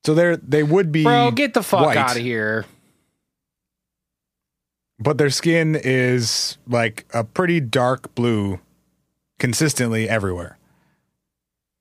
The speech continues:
Speaker 2: Bro, is this just like Avatar in real life?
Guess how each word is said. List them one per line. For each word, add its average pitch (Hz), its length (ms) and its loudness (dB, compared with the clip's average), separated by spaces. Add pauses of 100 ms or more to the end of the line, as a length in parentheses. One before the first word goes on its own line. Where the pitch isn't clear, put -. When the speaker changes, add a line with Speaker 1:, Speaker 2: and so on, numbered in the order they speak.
(960)
Speaker 2:
Bro, 143 300 2
is 160 160 2
this 208 120 -2
just 220 220 0
like 151 160 0
Avatar 165 640 0
in 143 100 0
real 156 180 2
life? 165 460 -2